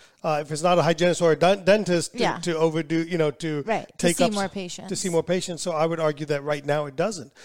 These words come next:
Speaker 1: Right.
Speaker 2: But then it's, uh, will a new team member attract patients directly?
Speaker 1: Depends how popular they are in the community. <laughs>
Speaker 2: Well, it depends what,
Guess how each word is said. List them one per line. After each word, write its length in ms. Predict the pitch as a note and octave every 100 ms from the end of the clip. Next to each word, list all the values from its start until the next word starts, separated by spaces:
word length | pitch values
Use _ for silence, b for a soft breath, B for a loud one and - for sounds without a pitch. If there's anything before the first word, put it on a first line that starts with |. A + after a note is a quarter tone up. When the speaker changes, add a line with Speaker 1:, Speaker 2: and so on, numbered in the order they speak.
| B
Speaker 1:
Right. 120 | G3+
Speaker 2:
But 120 | F#3+ D#3+
then 260 | A3+ A#3+
it's, 300 | G#3+ G#3 -
uh, 240 | - F3+ E3+
will 300 | E3 G#3+ A#3
a 100 | A3
new 220 | G3+ G#3 G#3
team 320 | - G#3 G3+
member 280 | F3 F3 D#3
attract 480 | D#3 - D#3+ D#3+
patients 420 | - D3+ - D3 C#3
directly? 500 | E3+ G#3 _ G3+ - _ _ _ _ _ _ _ _ _ _ _ _ _ _ _ _ _ _ -
Speaker 1:
Depends 320 | - G#3 F#3+
how 120 | F#3+
popular 480 | E3+ F#3 F#3 B3+ G#3
they 100 | F#3+
are 140 | F#3+ G#3+
in 120 | C4
the 100 | G#3
community. 800 | - - F4+ G#4 D4 C#4+ - C#4+
<laughs> 60 | - - -
Speaker 2:
Well, 160 | E4+
it 40 | D4+
depends 380 | C#4+ D4 C4+
what, 260 | B3 A#3+